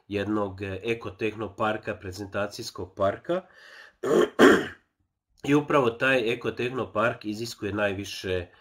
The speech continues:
e, sredstava i, e, prezentacije na raznim sajmovima.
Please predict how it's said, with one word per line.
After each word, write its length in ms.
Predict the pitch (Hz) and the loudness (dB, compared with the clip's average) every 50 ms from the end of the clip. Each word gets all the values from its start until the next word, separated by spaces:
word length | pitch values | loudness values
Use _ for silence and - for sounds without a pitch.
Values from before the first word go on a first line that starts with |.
| _ _ _ - | _ _ _ -10
e, 480 | - 90 85 82 82 82 82 82 82 | -8 -6 -4 -4 -4 -6 -6 -6 -8
sredstava 920 | 80 - - 90 92 92 - - - - 107 107 110 117 139 170 190 190 - - _ - - - - _ _ - | -8 -8 -6 -4 -4 -4 -4 -8 -10 -6 0 2 2 4 4 2 0 0 -4 -10 _ -20 -20 -20 -20 _ _ -6
i, 380 | 127 131 143 156 151 - - - | -2 0 2 2 2 0 -4 -6
e, 160 | 107 107 95 98 | -8 -8 -8 -6
prezentacije 840 | - 120 117 110 117 110 110 - 110 107 113 113 - - - 120 110 | -4 -4 -4 -2 -4 -6 -4 -4 -2 -2 -2 -2 -4 -6 -6 -4 -4
na 140 | 104 101 95 | -2 -4 -2
raznim 440 | 92 104 107 107 104 104 101 92 90 | -2 0 0 0 -2 -2 -6 -8 -8
sajmovima. 880 | - - - 92 98 107 120 139 147 151 143 143 143 143 143 143 143 | -8 -6 -4 -2 -2 -2 -2 -2 -2 -2 -2 -2 0 -2 -2 -2 -6